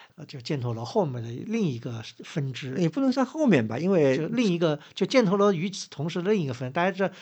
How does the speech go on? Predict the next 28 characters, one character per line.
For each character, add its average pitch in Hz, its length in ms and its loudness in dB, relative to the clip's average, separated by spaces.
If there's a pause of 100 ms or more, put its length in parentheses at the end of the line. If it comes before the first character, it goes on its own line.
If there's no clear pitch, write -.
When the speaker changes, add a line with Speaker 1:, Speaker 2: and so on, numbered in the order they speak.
(100)
Speaker 1:
就 185 120 -4
马 151 280 -2
图 190 160 -2
拉 233 120 4
跟 180 380 0
犍 185 160 -2
陀 165 100 -2
罗 139 220 -4
实 - 160 -12
际 185 40 -14
上 196 140 -8
是 165 360 -8
有 131 80 -8
Speaker 2:
对， 127 240 -2
Speaker 1:
并 190 120 0
行 127 200 -8
的 208 80 -2
关 127 240 -8
系。 - 160 -16
Speaker 2:
就 123 80 -6
是 120 160 -4
像 120 260 -10
并 127 240 -2
蒂 127 160 -2
莲 107 260 -4
花， 127 240 -2
是 120 200 0
吧？ 107 260 -8